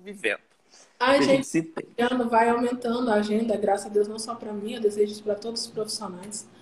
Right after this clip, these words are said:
Speaker 2: Que essa agenda seja repleta, sabe? Que Deus transforme a vida de cada um que tá aqui e de cada profissional que me acompanha. Eu sou grato pelos meus alunos também, pelas pessoas que cuidam de mim.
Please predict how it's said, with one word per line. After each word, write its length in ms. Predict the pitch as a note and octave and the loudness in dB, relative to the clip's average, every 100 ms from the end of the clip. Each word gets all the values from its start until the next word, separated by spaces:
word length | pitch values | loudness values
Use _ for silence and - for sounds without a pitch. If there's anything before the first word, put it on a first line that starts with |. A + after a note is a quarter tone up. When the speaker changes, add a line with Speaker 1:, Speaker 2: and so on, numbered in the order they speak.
| - - - - - - _ _ _ | -20 -20 -20 -20 -20 -20 _ _ _
Speaker 2:
Que 80 | A3+ | 4
essa 180 | G#3+ A#3 | 6 6
agenda 260 | A3 A3 A3+ | 6 8 6
seja 320 | B3 A3 G#3+ | 8 6 6
repleta, 600 | A3+ A#3+ A3+ G#3 A3+ A3 | 2 -2 0 2 4 2
sabe? 340 | G#3+ A3 G#3+ | 2 2 2
Que 140 | G#3 G#3 | 0 6
Deus 220 | G#3+ A3 | 8 8
transforme 500 | A#3 A3+ - G#3+ A3 | 2 -6 -6 -6 -8
a 40 | |
vida 220 | G#3+ A3 G#3+ | -10 -6 -6
de 120 | - | 0
cada 280 | B3+ B3+ A#3+ | 2 2 -2
um 140 | A#3 | -6
que 80 | - | -8
tá 140 | A3+ | -8
aqui 480 | G3+ - A#3 A#3+ B3 | -8 -10 -12 -12 -10
e 100 | A#3 | -12
de 120 | G#3+ - | -10 -4
cada 200 | A#3 B3 | -4 -4
profissional 520 | - - C4 A#3 G#3+ | -6 -6 -6 -4 -4
que 140 | A3 | -4
me 60 | G#3 | -6
acompanha. 580 | G#3 G#3 - G#3 A3 A3+ - - - - - | -6 -12 -6 -2 -2 -4 -14 -20 -20 -20 -14
Eu 40 | - | -4
sou 180 | A#3 | 0
grato 340 | G#3+ G#3 - - | 6 6 6 0
pelos 240 | A3 G#3 | -2 2
meus 240 | G#3 G#3 G#3 | 2 4 2
alunos 480 | G3 G3 A3 A3+ | -4 -4 -4 -4
também, 520 | - G#3 G3 G3+ A3 A3 | -6 -12 -8 -6 -4 -4
pelas 280 | G#3 G3+ | -4 -4
pessoas 440 | - G#3 G#3+ G#3 - | -6 -4 -4 -4 -6
que 300 | - G#3 G#3 - - - - - - | -6 -6 -6 -12 -20 -20 -20 -20 -12
cuidam 380 | - C#4+ D4 B3+ | -2 2 4 4
de 160 | A#3 G#3+ | 4 6
mim. 340 | G#3+ A#3+ | 6 4